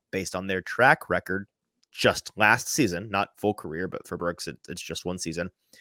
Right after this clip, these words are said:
We know that the two of these players are liable to miss a game or two, at least. Um, and I think it's reasonable to say, you know, maybe they both play fourteen to fifteen games this year. You know, somebody tweaks a hammy,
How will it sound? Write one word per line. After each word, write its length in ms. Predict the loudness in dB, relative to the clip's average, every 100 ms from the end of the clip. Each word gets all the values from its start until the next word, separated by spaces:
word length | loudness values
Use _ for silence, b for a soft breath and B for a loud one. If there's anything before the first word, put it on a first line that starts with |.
| b b 8
We 100 | 10
know 120 | 10
that 140 | 8 4 _ -10
the 120 | -6
two 160 | 4 8
of 80 |
these 120 | 8 6
players 380 | 8 8 8 6 8
are 180 | 10
liable 380 | 12 10 10 6
to 120 | 4
miss 220 | 2 2 4
a 40 |
game 220 | 4 4
or 60 | 2
two, 360 | 0 0 0 b b b
at 200 | 2 2
least. 420 | 0 0 0 -2 b b b
Um, 160 | 4 8
and 80 | 8
I 60 |
think 200 | 8 6
it's 160 | 4 2
reasonable 460 | 4 4 6 6 4
to 120 | 4
say, 180 | 4 4
you 120 | 4
know, 80 | 4
maybe 260 | 6 6
they 140 | 4 8
both 360 | 8 8 2
play 460 | 4 8 10 8 4 -4 _ _ _ _ _
fourteen 540 | -8 -2 -2 -2 -2 0
to 60 |
fifteen 440 | 2 0 2 -4 -4
games 300 | -6 -6 -10
this 220 | -12 -12
year. 200 | -14 -16 _
You 80 | -2
know, 100 | -2
somebody 720 | 2 2 6 8 8 6 0 -6
tweaks 320 | -2 -2 -2
a 60 | -4
hammy, 500 | -2 -4 -2 -4